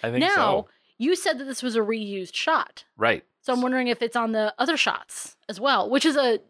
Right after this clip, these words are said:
Speaker 2: dig project that we don't need to do.
Speaker 1: I know. We'd have to go all the way back through the clips
Speaker 2: And
Speaker 1: to that
Speaker 2: figure
Speaker 1: first
Speaker 2: out
Speaker 1: episode.
Speaker 2: where, which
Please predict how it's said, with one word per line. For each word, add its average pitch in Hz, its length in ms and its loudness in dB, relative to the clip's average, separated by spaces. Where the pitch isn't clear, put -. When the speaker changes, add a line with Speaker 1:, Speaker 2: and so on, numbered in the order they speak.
Speaker 2:
dig 214 280 0
project 254 600 2
that 220 240 0
we 214 120 2
don't 185 180 2
need - 160 -14
to - 60 -14
do. - 120 -12
Speaker 1:
I 120 140 2
know. 110 240 4
We'd 107 160 2
have 113 160 0
to - 80 -14
go 110 120 4
all 101 160 4
the 101 60 -2
way 98 160 2
back 90 500 0
through 101 240 -8
the 92 60 -12
clips - 760 -4
Speaker 2:
And 226 180 2
Speaker 1:
to - 40 -6
that 196 100 4
Speaker 2:
figure 240 300 2
Speaker 1:
first 220 60 2
Speaker 2:
out 202 200 4
Speaker 1:
episode. 196 160 -2
Speaker 2:
where, 185 440 0
which - 460 0